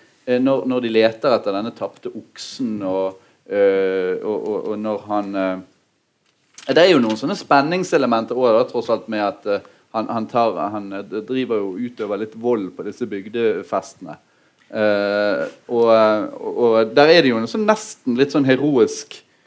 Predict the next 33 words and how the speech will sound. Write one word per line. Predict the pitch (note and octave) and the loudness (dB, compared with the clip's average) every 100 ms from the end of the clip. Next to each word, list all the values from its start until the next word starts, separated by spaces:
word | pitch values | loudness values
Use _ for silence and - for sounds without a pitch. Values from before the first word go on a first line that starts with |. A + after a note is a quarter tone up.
| _ _ _ | _ _ _
en | C3+ | 2
heroisk | C3+ C#3 G3 D#3 A2 F#2+ - - | 4 4 2 0 0 0 -4 0
fremstilling. | D3+ D3 - B2 G#2+ | 2 2 0 -2 2
Det, | B2+ C#3 | 4 4
det | C#3+ | 4
handler | D#3 E3+ F#3+ D#3+ | 4 4 6 6
jo | |
litt | C3+ F3+ - | 6 2 -2
om | F3+ E3 C3 | -4 -2 4
det | D3 C#3 | 6 6
der | C3+ C3+ | 4 2
å | A#2+ | 0
være | G#2+ A2+ B2 C#3 B2+ | 4 4 4 2 0
en | A2 | 0
ung, | C#3+ C#3+ B2 G#2 G2 _ _ | 0 0 0 -4 -12 _ _
et | - - | -10 -4
ungt | E3+ D3+ - | -4 -4 -2
menneske, | A#2 A2+ C#3+ D3+ - | 0 2 0 -2 -4
og | F#2 G#2+ | -2 -2
så | - C#3+ | 0 -2
oppdage | - - - A2+ G2+ G#2 - | -4 -12 -6 -2 -2 -4 -6
at | A#2 - | -8 -10
det | A2+ | -8
finnes | - A2+ C#3+ B2 | -6 -4 -4 -4
krefter | - A2 G#2+ - C#3 | -4 -4 -4 -2 -2
i | A#2+ | -2
deg | G#2 G2 | -4 -4
selv | C3 A#2 - | -2 -2 -6
som | G2+ | -12
du | G2 | -12
ikke | G#2+ B2+ | -8 -4
helt | A2 A2 F#2 | -4 -6 -8
visste | G2 - - G#2+ | -12 -12 -4 -2